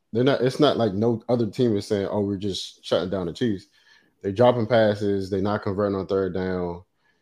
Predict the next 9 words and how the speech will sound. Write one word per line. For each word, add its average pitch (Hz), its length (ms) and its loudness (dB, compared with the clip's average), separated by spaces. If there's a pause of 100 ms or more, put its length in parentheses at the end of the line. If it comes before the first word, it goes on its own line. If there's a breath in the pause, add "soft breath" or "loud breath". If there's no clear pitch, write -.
(920)
Line 107 320 4
up 113 120 0
offsides 123 640 2
on 113 320 4
offense, 110 220 -2
bro. 113 160 2
You 143 100 2
know 185 100 4
how, 120 380 0